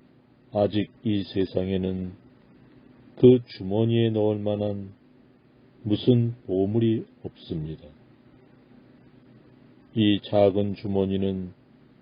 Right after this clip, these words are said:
짓기 싫어서 짓지 못하는 것이 아니라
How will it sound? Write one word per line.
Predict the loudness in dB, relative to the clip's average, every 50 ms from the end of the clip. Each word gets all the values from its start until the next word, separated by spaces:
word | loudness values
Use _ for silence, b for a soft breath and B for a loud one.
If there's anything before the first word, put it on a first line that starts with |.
| -20 -20 -20 -20 -20 -20 -20 -20 -20 _ -20 0
짓기 | 2 2 2 2 -4 _ 0 2 2 2
싫어서 | 2 2 4 4 6 4 4 2 2 4 4 2 2 -2 -6 -12 -18 -20 _ _ -6
짓지 | -4 -4 -4 -4 -10 _ -10 0 2 4 4
못하는 | 4 2 0 -2 -4 -4 0 2 4 4 4 4 4
것이 | 4 2 2 4 4 4
아니라 | 6 6 4 2 2 2 0